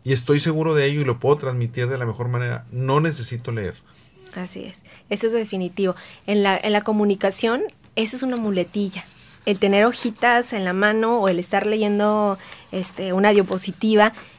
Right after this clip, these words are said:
Speaker 2: es una muletilla. Finalmente, lo que realmente quieres expresar es lo que tienes, eh, aprendido ya o lo que vas a expresar desde el corazón. El resto es tan simple, es una muletilla, es algo que te hace sentir seguro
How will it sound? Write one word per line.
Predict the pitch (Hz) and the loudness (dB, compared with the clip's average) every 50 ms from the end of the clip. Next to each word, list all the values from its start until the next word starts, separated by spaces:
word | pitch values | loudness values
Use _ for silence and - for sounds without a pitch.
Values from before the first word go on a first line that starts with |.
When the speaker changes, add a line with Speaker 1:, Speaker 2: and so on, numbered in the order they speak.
| - - | -6 -4
Speaker 2:
es | 214 214 214 - | -2 -2 0 0
una | 285 285 294 | 0 0 0
muletilla. | 294 277 277 240 208 185 180 - - 233 269 285 262 220 180 170 175 | 2 2 2 2 2 0 -2 -2 -4 -4 -2 0 0 0 0 -2 -2
Finalmente, | - 202 202 208 214 220 240 247 247 247 247 - 269 269 | -2 0 2 4 4 4 4 2 2 0 2 2 2 2
lo | 269 254 220 214 | 4 2 0 0
que | - 214 202 | -2 -2 0
realmente | 190 196 208 220 226 226 - - 240 226 | 2 2 2 2 2 0 -2 -2 -2 0
quieres | - 233 233 226 - | 2 2 2 0 -2
expresar | 214 - - - - 196 185 - 208 202 208 - - | -6 -8 -8 -8 -8 -4 0 2 2 2 2 0 -2
es | 202 202 | -2 -2
lo | 202 208 | -2 -2
que | 208 220 | -2 -6
tienes, | 202 - - _ - 208 214 214 220 233 233 - - - - - - - | -8 -10 -12 _ -2 2 2 4 4 2 0 -2 -6 -16 -20 -18 -16 -12
eh, | - - 185 180 175 175 170 | -8 -6 -6 -4 -4 -4 -4
aprendido | 165 170 180 - 190 190 185 190 190 214 214 226 208 | -6 -6 -4 -2 0 0 2 2 2 2 4 2 2
ya | 185 - 196 185 208 226 240 - | 4 2 2 2 2 0 0 -2
o | - 185 185 | -2 0 2
lo | 180 175 170 | 2 0 0
que | - - | -2 -2
vas | 175 180 190 - | -2 -2 -2 -4
a | 220 | -6
expresar | 214 - - 180 - - 175 190 | -8 -8 -8 -8 -6 -4 -4 -2
desde | 196 202 202 180 180 185 | 0 0 0 0 -2 -2
el | 170 165 165 | -4 -4 -6
corazón. | - 185 180 170 165 165 - - 190 175 175 - - - - - - - - - | -6 -4 -4 -2 -2 -4 -4 -2 -2 -2 -4 -6 -10 -20 -20 -20 -20 -16 -8 -4
El | 185 190 185 | -2 0 2
resto | 190 220 240 262 - - - 339 370 - - - _ _ _ _ | 2 2 2 2 2 0 -2 -4 -4 -6 -14 -20 _ _ _ _
es | - 190 - - | -10 -8 -8 -6
tan | - 202 196 185 180 - - | -6 -4 -4 -4 -6 -8 -12
simple, | 151 - 214 208 196 196 202 | -8 -4 -2 -2 -2 -2 -2
es | 196 | -2
una | 214 220 220 220 | -2 0 0 0
muletilla, | 220 202 196 190 185 180 180 - - 196 190 180 175 196 185 | 2 2 4 4 2 2 -2 -4 -6 -6 -4 -2 -2 -2 -2
es | 185 185 - - - | -2 -4 -6 -4 -2
algo | - 202 208 208 202 | 0 2 2 2 0
que | - 202 | -2 -4
te | - 190 | -4 -4
hace | 190 202 190 | -6 -6 -6
sentir | - 202 185 180 196 185 175 | -6 -6 -4 -2 -2 -2 -2
seguro | 185 - - 208 190 170 175 180 175 170 165 | -4 -4 -4 -4 -2 -2 -2 -4 -4 -4 -6